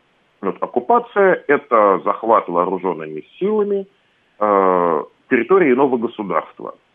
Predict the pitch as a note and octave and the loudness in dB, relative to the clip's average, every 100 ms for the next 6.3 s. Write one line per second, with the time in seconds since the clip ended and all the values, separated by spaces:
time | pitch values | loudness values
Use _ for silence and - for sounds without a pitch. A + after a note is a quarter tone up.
0 | _ - B2 - A#2 F#2+ F#2+ F2 G#2 - | _ -8 -6 -2 -2 0 -4 -2 -4 -2
1 | F3+ G3 C#3 C3 B2 _ _ _ _ C3+ | -2 -2 0 -2 -2 _ _ _ _ -2
2 | D3 D3+ B2+ C3+ B2 A#2+ A#2 F2+ - E2+ | -2 0 2 2 2 2 2 2 -2 -8
3 | D#2+ - F#2 G2 F2+ F#2 E2+ E2 A#2+ E3 | -8 -8 -12 -10 -8 -6 -6 -6 -6 -6
4 | E3+ E3+ E3+ F3 F3 F3+ E3+ E3+ E3 - | -6 -6 -4 -6 -4 -2 0 0 0 0
5 | G#2 G#2 G2 - B2 B2 B2 G2+ - G2 | 2 4 4 0 0 0 0 -8 -10 -2
6 | C3+ D3+ | 0 0